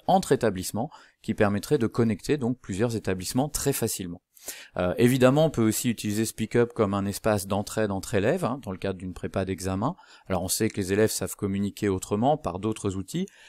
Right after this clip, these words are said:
mais là on aurait peut-être un outil collectif qui réunit cent pour cent des élèves d'un groupe, d'une classe, ce qui n'est pas forcément le cas dans leur réseau, euh, perso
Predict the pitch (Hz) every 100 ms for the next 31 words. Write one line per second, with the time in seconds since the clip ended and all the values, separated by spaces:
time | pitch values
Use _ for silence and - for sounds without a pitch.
0 | _ 113 117 151 165 117 113 117 156 160
1 | 123 110 107 160 156 151 - 117 113 -
2 | 180 - 117 107 107 147 170 156 - 175
3 | 143 131 160 139 104 120 135 110 107 98
4 | 156 - 98 98 - 143 180 - - -
5 | _ - 90 131 123 120 - 104 98 95
6 | 127 139 110 92 85 95 92 117 135 104
7 | 87 - 98 - 143